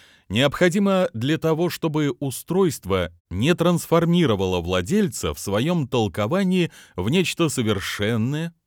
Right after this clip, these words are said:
лучшее, изменившее его природу. Сохранение индивидуума и его естественное состояние — это и есть основная задача устройства.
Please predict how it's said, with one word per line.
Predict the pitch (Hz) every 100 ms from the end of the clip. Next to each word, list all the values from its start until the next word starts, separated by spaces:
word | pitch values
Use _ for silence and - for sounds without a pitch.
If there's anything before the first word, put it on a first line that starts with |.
| -
лучшее, | 95 104 113 104 - 147 156 - - -
изменившее | 110 95 104 98 139 180 - 190 180
его | 104 110 85 104
природу. | 107 107 92 76 69 - _ _ _ _ _
Сохранение | - 127 113 110 107 101 101 98 -
индивидуума | 117 104 98 110 147 151 151 151 - _
и | 92
его | 104 107
естественное | 110 104 - 139 117 - 90 85 82
состояние — | 101 - 87 85 113 160 175 - _ _ -
это | 92 98
и | 180
есть | 196 147 151 -
основная | 170 - 147 98 107 127
задача | 123 87 85 80
устройства. | 107 98 - 76 71 - 71 64